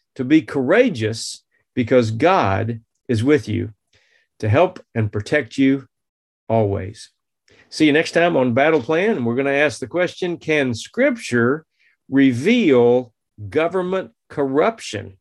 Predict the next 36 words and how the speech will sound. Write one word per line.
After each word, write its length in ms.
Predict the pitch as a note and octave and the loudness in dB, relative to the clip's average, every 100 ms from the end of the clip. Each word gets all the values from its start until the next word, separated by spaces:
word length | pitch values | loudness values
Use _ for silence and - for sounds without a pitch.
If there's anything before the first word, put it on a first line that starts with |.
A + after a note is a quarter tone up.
| _ | _
Now, 100 | A#2 | -6
this 260 | A2+ G#3 A3+ | 0 0 0
is 140 | C#3 | -2
a 60 | B2+ | 0
very 480 | A2+ D3+ F3+ F#3+ E3+ | 2 2 4 2 0
interesting 540 | A3 A#3 G3+ - F#3 | -4 -4 -8 -4 -4
title. 420 | A3+ A#3 G#3+ C#3+ | 0 2 2 0
Can 320 | A#2 D#3+ D3 A#2+ | 0 0 0 -2
Scripture 840 | - G#3+ B3 A#3+ - B3+ C4 A#3+ _ _ _ _ | -6 0 0 0 -8 -4 -4 -6 _ _ _ _
reveal 720 | C#3 C#3 B2+ E3 G3 G3+ G3 F#3 | -2 0 0 0 2 4 4 2
government 760 | B2+ B2 E3 E3 E3 E3 - | -2 2 2 2 -2 -4 -6
corruption? 600 | - E3 E3+ G#2+ - A2+ | -6 0 0 -2 -4 -4
You 140 | G#2+ B2 | -2 -2
might 180 | D#3 B2+ | -2 -2
be 120 | A#2+ | -4
surprised 500 | B2+ A#2+ C#3+ B2 A#2 | -6 -2 0 0 0
at 80 | A#2 | -2
the 180 | B2+ | -2
answer. 380 | C#3 A2 G#2+ G#2+ _ _ - - _ | -4 -6 -8 -8 _ _ -20 -20 _
We'll 100 | B2 | -4
see 160 | A#2 E3 | 2 4
you 80 | D3 | 4
next 220 | D3+ - | 2 0
time 260 | D#3 D3 C3+ | 0 0 2
then. 280 | E3 F3 | 2 2
We'll 100 | B2+ | 0
discuss 420 | A#2+ A2+ D#3 D#3+ - | -2 -2 0 0 2
that. 260 | F3 F#3 | 0 0
Let 120 | G3 | -2
me 80 | A3+ | -2
remind 400 | C#3 B2+ C#3+ F3 | -2 -2 -4 -4
you 80 | E3+ | -8
to 40 | |
keep 280 | A2+ E3 - | -4 -4 -2
praying 360 | C3+ D3+ F#3+ G3+ | -2 -2 -2 -4
'cause 300 | C3 A2 | -4 -4